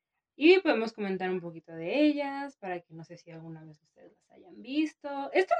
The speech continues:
no, yo cre-, creo que no es como una crítica tal cual a la película de mala forma, solamente es como, pues, un punto de referencia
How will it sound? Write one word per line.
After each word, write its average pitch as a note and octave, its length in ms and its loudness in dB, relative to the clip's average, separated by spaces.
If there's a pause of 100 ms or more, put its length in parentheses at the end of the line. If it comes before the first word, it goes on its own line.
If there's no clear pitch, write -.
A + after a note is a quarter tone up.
(100)
no, - 160 4
yo G4+ 140 6
cre-, G4+ 180 2
creo G#4 160 4
que G#4 140 0
no F4 180 8
es D4+ 140 6
como F4+ 240 0
una G#3+ 400 0
crítica F3+ 540 -14
tal A3 240 -12
cual G#3+ 360 -6
a G#3+ 80 -12
la G#3+ 140 -6
película G3+ 500 -10
de F#3 100 -10
mala F3 360 -8
forma, F3+ 400 -12
solamente G3 600 -10
es F3 140 -16
como, F#3+ 360 -20 (1120)
pues, G#3 180 -4
un A3+ 160 -4
punto G#3+ 300 0
de G#3+ 180 2
referencia E3 800 -10